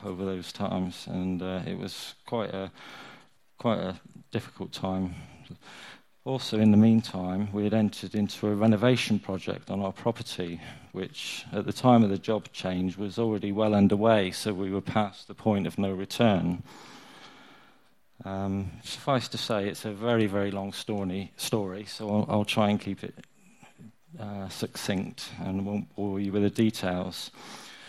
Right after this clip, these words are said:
But we were let down by our architect and a couple of builders. Um, some dimensional errors by the architect resulted in us living through a,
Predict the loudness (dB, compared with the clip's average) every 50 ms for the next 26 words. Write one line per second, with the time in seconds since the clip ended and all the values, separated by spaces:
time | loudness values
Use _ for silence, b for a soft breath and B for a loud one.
0 | B B B -8 -8 -8 -8 -10 -6 -4 -2 2 6 8 10 10 10 8 6 4
1 | 0 -2 0 0 2 2 2 2 2 0 0 -2 -2 -2 -2 0 0 2 2 2
2 | 0 -2 -6 -8 -4 -2 -2 -2 -4 -6 -12 -14 -12 -8 -6 -4 -4 -4 -4 -4
3 | -4 -4 -4 -4 -4 -4 -2 -2 -2 -2 -2 -2 -4 -4 -6 -8 -10 -12 -12 -12
4 | -10 -6 -4 -2 -2 0 0 0 -2 -4 -6 -10 -6 0 4 6 6 8 8 10
5 | 10 10 10 8 4 -4 -4 -4 -2 -2 -2 0 0 0 0 -2 -4 -8 -12 -14
6 | -18 B B B B B B B B B B B B B B B B B -6 -4
7 | -2 0 2 2 4 4 4 2 0 -4 -8 -6 -4 -4 -4 -4 -6 -10 -10 -6
8 | -2 -2 -2 -2 -4 -6 -6 -4 -4 -4 -4 -6 -6 -4 -2 -2 0 2 4 4
9 | 4 4 2 -4 -8 -6 -4 -2 -2 -2 -2 -2